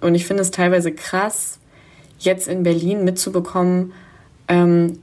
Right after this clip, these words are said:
bei Leuten, die man kennenlernt, was für Berufe Eltern haben können. So, da sind dann Leute Psychologen oder Journalisten oder, ähm, was, was gibt's denn noch so? Ja, also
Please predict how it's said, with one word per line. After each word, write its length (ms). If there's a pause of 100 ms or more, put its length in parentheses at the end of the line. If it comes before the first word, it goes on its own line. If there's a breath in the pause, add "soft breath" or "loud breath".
bei 200
Leuten, 360
die 80
man 160
kennenlernt, 500
was 160
für 120
Berufe 500
Eltern 540
haben 280
können. 400 (640 loud breath)
So, 160
da 140
sind 200
dann 140
Leute 400
Psychologen 880 (580 soft breath)
oder 720
Journalisten 720 (280)
oder, 540 (440 loud breath)
ähm, 460 (220)
was, 140
was 120
gibt's 200
denn 140
noch 160
so? 240 (220 loud breath)
Ja, 240
also 260